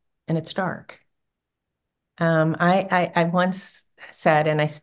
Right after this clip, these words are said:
I still say, and this sounds a bit overdramatic, and I, and I hope it doesn't sound that way, but remember that scene in the Titanic when the mother's locked below with her young children, and she realizes that she can't get out and the ship is gonna go down.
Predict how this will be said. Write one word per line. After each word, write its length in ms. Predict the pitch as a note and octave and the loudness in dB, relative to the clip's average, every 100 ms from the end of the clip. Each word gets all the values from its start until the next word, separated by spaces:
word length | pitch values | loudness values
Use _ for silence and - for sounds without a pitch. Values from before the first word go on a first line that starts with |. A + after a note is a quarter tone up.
| - D#3+ | -8 -6
I 60 | |
still 260 | D#3 - A3+ | -4 -2 -2
say, 260 | F#3 C3+ | 0 0
and 160 | C#3+ D3 | 0 0
this 120 | D#3 | 0
sounds 340 | - D#3 D3+ D3+ | 0 0 0 -2
a 80 | |
bit 240 | C3+ C#3+ - | -2 -2 -2
overdramatic, 760 | D3 C#3+ C#3 C#3+ C#3 C#3 C#3 - | -2 -2 -2 0 0 0 -4 -10
and 180 | - D3 | -8 -4
I, 60 | C#3 | -4
and 420 | D3 C#3 C#3+ - | -4 -4 -4 -6
I 120 | C#3+ | -8
hope 280 | C3+ - D3 | -6 -6 -6
it 80 | C#3+ | -4
doesn't 260 | C3 B2+ C3 | -6 -6 -6
sound 180 | C3+ | -6
that 100 | C3 | -6
way, 140 | D3 B2+ | -6 -2
but 260 | D3+ - | -2 -2
remember 380 | G3 A3 D4 D#4+ | 0 0 2 0
that 200 | A#3 - | 0 -2
scene 440 | - E3+ D#3 D#3 D3+ | -4 -2 0 -2 -2
in 160 | D3+ | -4
the 100 | C#3+ | -4
Titanic 680 | - C#3 C3 C#3 C3+ C3+ C3 | -6 -8 -6 -4 -2 -2 -4
when 440 | - C#3+ C#3 C#3 C3+ - _ _ - | -4 -2 -2 -4 -8 -18 _ _ -4
the 120 | D#3 | 2
mother's 480 | D3+ D3 D3+ D#3 D3 | 4 4 4 2 0
locked 380 | D3 C3+ C3+ - | -4 -4 -8 -6
below 420 | D3 C#3 C3+ C3+ | -2 0 0 0
with 260 | C3+ C3+ - | -2 -4 -4
her 120 | C#3+ | -4
young 460 | C3+ B2+ C3+ C3+ - _ | -2 0 -2 -4 -12 _
children, 480 | - C#3 C#3 C3+ C#3 | -4 -2 0 -2 -2
and 300 | D3+ C#3+ C#3+ | -2 -2 -2
she 140 | - D3+ | -4 -2
realizes 560 | D3 D3 C#3+ C#3 C#3+ | 2 2 2 0 -2
that 220 | D3+ C3+ - | -2 -2 -4
she 140 | - | -6
can't 260 | - C#3+ C#3 | -2 -2 -2
get 140 | C#3+ | 0
out 280 | C3+ C3+ C3+ | 0 -2 -2
and 100 | D3+ | -6
the 40 | |
ship 260 | B2+ C3+ C3 | -4 -6 -6
is 80 | C#3+ | -6
gonna 160 | C#3 | -6
go 140 | C#3 C3 | -2 -2
down. 440 | C3+ C3+ C3+ C3+ | 0 0 -2 -6